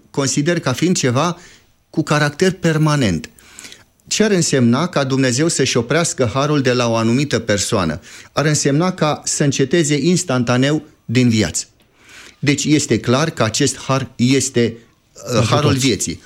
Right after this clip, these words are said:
Speaker 1: harul ajutorării, al sănătății,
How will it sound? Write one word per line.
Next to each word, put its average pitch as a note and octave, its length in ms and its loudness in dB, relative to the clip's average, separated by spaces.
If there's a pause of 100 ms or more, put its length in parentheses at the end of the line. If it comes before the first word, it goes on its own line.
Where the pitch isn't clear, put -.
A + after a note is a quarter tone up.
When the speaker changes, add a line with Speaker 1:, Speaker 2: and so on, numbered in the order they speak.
Speaker 1:
harul C#3+ 400 0
ajutorării, B2+ 680 0
al C3 160 0
sănătății, C#3 760 -2